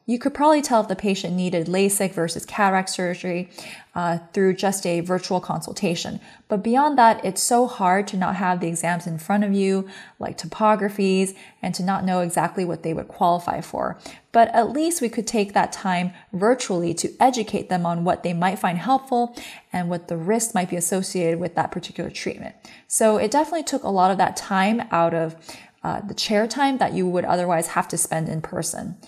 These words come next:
But otherwise, we still continue to see most of our patients in person,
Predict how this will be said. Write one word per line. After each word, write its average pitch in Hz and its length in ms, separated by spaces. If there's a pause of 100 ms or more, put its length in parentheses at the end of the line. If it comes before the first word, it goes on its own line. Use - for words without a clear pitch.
(560)
But 214 240
otherwise, 294 680
we 202 240
still 285 280
continue 226 400
to 208 40
see 208 140
most 175 260
of 185 80
our 160 120
patients 165 360
in 160 120
person, 240 580